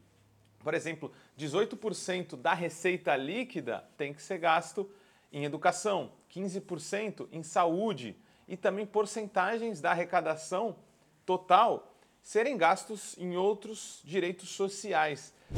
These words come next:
A dru permite que, por exemplo, se tire trinta por cento dos recursos que deveriam ficar pra Previdência pra ir pros impostos, pros lucros altíssimos dos bancos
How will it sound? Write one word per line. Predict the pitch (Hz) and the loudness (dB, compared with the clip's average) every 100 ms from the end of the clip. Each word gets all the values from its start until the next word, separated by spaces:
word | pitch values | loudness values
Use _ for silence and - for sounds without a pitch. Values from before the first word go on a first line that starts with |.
| - - | 10 12
A | 214 | 8
dru | 180 143 226 320 - - _ | 8 4 2 2 -4 -20 _
permite | 262 311 277 240 - 170 | 2 4 2 -2 -2 -10
que, | 170 | -10
por | 156 208 | 2 4
exemplo, | 214 190 190 190 208 | 6 4 -2 -2 -6
se | 202 254 | -6 -10
tire | - 185 170 180 _ | -6 -6 -4 -6 _
trinta | 196 190 185 | -4 -2 -2
por | 185 226 | -4 -8
cento | - 165 156 | -8 -8 -10
dos | 151 147 | -14 -8
recursos | 170 - 143 139 156 | -10 -8 -12 -10 -18
que | - | -10
deveriam | 160 147 147 151 | -8 -6 -6 -8
ficar | 151 139 | -6 -4
pra | - | -4
Previdência | 131 143 156 160 131 - 139 _ _ _ _ - | -6 -6 -6 -8 -10 -12 -18 _ _ _ _ -2
pra | 190 156 | 0 0
ir | 147 151 | -4 -12
pros | - 147 151 - - _ _ _ _ | -14 -12 -10 -14 -18 _ _ _ _
impostos, | 143 143 143 156 156 - | -16 -4 0 0 -2 -16
pros | 143 139 - - - - | -12 -12 -12 -16 -20 -16
lucros | 135 202 202 156 127 | -4 -4 -4 -4 0
altíssimos | 202 202 214 220 165 151 123 | 0 0 -6 -6 -8 -12 -8
dos | 165 | -10
bancos | 135 143 156 165 - | -4 -6 -6 -14 -18